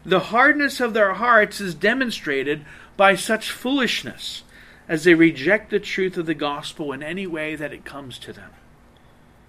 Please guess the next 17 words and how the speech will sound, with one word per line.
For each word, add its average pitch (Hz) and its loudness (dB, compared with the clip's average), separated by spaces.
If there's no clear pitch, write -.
Well, 123 -18
the 139 -14
same 196 -6
is 165 -8
true 165 0
for 160 -6
our 151 -4
own 156 -10
generation. 110 -10
Right? 147 -10
No 170 -2
matter 175 2
how 196 -2
the 208 2
truth 208 -6
is 185 -6
packaged 180 -6